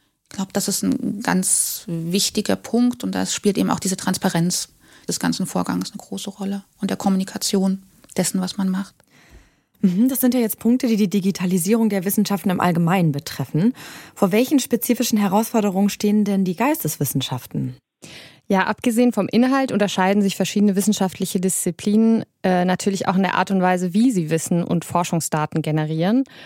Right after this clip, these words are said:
Speaker 3: Und das bringt bei der Digitalisierung unterschiedliche Herausforderungen mit sich. Eine Herausforderung im Bereich der Geisteswissenschaften ist zum Beispiel das Thema Datenschutz, wie Moritz Kurzweil erklärt.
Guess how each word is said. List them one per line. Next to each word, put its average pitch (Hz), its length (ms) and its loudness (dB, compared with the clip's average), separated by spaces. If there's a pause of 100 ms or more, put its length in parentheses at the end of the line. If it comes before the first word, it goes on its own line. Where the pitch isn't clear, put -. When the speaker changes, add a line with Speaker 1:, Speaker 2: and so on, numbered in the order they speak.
(160)
Speaker 3:
Und 185 180 0
das 190 220 0
bringt 214 180 2
bei 185 100 2
der 185 120 2
Digitalisierung 180 720 0
unterschiedliche 180 680 0
Herausforderungen 151 720 0
mit 143 160 -2
sich. - 340 -10 (460)
Eine 185 160 2
Herausforderung 190 600 2
im 180 60 0
Bereich 180 220 0
der 175 140 -2
Geisteswissenschaften 226 1200 0
ist - 180 -6
zum 196 120 0
Beispiel 180 300 0
das 170 180 -6
Thema 185 500 0
Datenschutz, - 800 -2
wie 165 100 -2
Moritz 156 340 0
Kurzweil 160 360 -4
erklärt. 147 540 -6